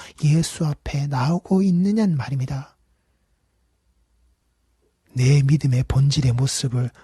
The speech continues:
똑바로 보시라고요. 이것이 다른 복음과 바른 복음의 자리에서 판가름 나게 되는, 내가 다른 복음을 가지고서 예수 믿으면,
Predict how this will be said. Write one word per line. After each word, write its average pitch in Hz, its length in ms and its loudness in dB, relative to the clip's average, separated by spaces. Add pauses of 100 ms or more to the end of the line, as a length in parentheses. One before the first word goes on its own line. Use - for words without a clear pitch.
(120)
똑바로 147 420 0
보시라고요. 131 720 -8 (1500)
이것이 139 680 -2 (240)
다른 131 460 0
복음과 127 640 -6 (260)
바른 180 480 0
복음의 151 400 -2
자리에서 131 720 -8
판가름 139 460 -6
나게 139 240 -8
되는, 127 260 -10 (400)
내가 180 300 4
다른 196 420 4
복음을 185 380 2
가지고서 156 580 -4
예수 160 500 0
믿으면, 175 540 2